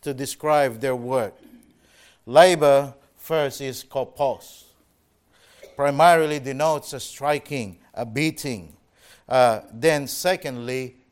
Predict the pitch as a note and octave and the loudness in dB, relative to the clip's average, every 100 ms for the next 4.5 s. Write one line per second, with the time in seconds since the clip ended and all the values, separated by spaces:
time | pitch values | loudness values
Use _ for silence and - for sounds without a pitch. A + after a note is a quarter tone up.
0 | - - C#3+ B2 C#3+ C3 G2+ - _ _ | -10 -2 0 4 4 4 0 -8 _ _
1 | _ _ _ _ A#2 C#3+ C#3+ - D3 C3+ | _ _ _ _ -4 -2 -2 -4 -2 -2
2 | - - - - _ _ - _ - C3 | -4 -14 -20 -20 _ _ -20 _ -14 -8
3 | D3+ D3+ - B2+ E3+ F3 - - E3+ F3 | -6 -6 0 8 8 6 -6 -4 2 2
4 | C#3+ A#2 A#2+ B2+ C3+ | 2 -2 -4 -6 -10